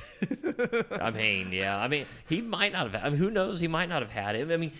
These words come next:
Speaker 2: he might have been just on the same line of thinking and had, like, some type of pocket pair and been like, "Hey, it's kinda hard to have trips." So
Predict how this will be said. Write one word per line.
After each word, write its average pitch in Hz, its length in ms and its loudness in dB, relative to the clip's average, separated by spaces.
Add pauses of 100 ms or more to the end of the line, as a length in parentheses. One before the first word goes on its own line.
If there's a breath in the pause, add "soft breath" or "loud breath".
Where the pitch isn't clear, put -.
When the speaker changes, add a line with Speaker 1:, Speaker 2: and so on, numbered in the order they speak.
Speaker 2:
he 226 140 0
might 214 260 0
have 165 140 -4
been 127 140 -6
just 135 200 -6
on 131 140 0
the 110 60 -6
same 113 280 -2
line 98 240 -2
of 90 80 -4
thinking 92 380 -6
and 98 80 -4
had, 92 160 0
like, 90 180 -8
some 117 140 -6
type 98 160 -2
of 87 80 -6
pocket - 380 -6
pair 98 320 2
and 85 100 -6
been 90 140 -6
like, 87 340 -10
"Hey, 98 220 -2
it's 82 140 -10
kinda 113 180 -2
hard 101 220 0
to 92 60 -2
have 90 120 -4
trips." - 640 -4 (600 loud breath)
So 85 340 -6